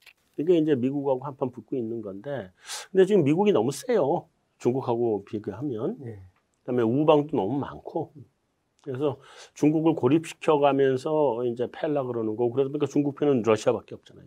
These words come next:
Speaker 1: 지금.
Speaker 2: 예.
Speaker 1: 인도는 원래 중국하고 앙숙이고.
Speaker 2: 원래 그 일 대일로 해서 같이 있던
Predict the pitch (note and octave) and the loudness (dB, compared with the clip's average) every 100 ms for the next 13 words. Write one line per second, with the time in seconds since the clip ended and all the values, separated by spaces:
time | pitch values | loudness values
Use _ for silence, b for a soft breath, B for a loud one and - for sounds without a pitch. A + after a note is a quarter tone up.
0 | _ B2 G2+ _ _ _ _ _ _ - | _ -18 -18 _ _ _ _ _ _ 2
1 | C3+ D#3 D#3+ D#3+ C3+ G2+ C#3 D3+ C3+ B2 | 4 6 4 4 4 4 4 4 2 0
2 | A2 G#2 G2+ G2 G#2+ - G2 - F#2 - | 0 0 -2 -2 -4 -6 -16 -16 -18 -20
3 | _ _ _ - D3+ F#3+ F#3 E3 D3+ D3 | _ _ _ 0 2 2 0 0 0 -2
4 | - A#2+ A2 F3 E3 F#3 E3 D#3+ D3+ D3 | -8 -12 0 2 8 8 10 8 6 4
5 | C3 - C3 - C#3+ D3 C3+ B2 | 0 -2 -4 0 0 2 2 2